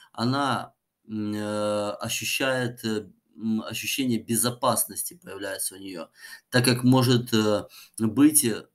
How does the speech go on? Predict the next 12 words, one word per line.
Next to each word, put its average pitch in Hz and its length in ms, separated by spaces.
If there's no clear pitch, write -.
м, 104 580
она 113 260
скрыта 120 460
от - 160
внешнего 110 500
мира 123 560
и, 117 460
э, 101 200
может 117 400
контролировать 110 720
свою 104 300
среду. 104 500